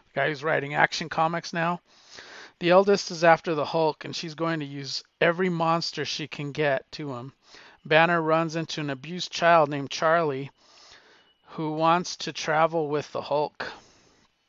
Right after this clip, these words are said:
He re-, she has a drunken father, doesn't wanna be with her father, but she's fascinated with the Hulk and kind of, like,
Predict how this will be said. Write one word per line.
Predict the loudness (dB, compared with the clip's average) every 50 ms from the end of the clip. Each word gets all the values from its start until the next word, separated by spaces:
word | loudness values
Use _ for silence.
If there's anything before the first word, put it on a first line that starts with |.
| _ _ _ _ _ _ _ -20 _ -20 -20 -20 -20 -20 _
He | _ -8 -6 -6
re-, | -6 -6 -10 _
she | -10 -8 -8 -4 0 2
has | 2 4 2 2
a | -2 -6
drunken | -6 -6 -8 -6 -8 -10 -12 -10
father, | -6 -4 -2 -2 -2 -2 -4 -6 -6
doesn't | -6 -8 -8 -6 -8 -8
wanna | -8 -8 -8
be | -8 -8 -10
with | -10 -10
her | -12 -14
father, | -10 -8 -4 -2 0 -2 -2 -4 -8 -10
but | -10 -12 -10
she's | -12 -12 -12 -14 -14 -10
fascinated | -6 -6 -6 -6 -6 -10 -12 -12 -12 -12 -10
with | -12 -12 -10 _
the | -10 -10
Hulk | -8 -8 -6 -8 -8 -8 _ -18 -20 -20 -20 _ _
and | -16 -14
kind | -8 -6 -6 -4 -4
of, | -6 -6
like, | -8 -8 -8 -8 -12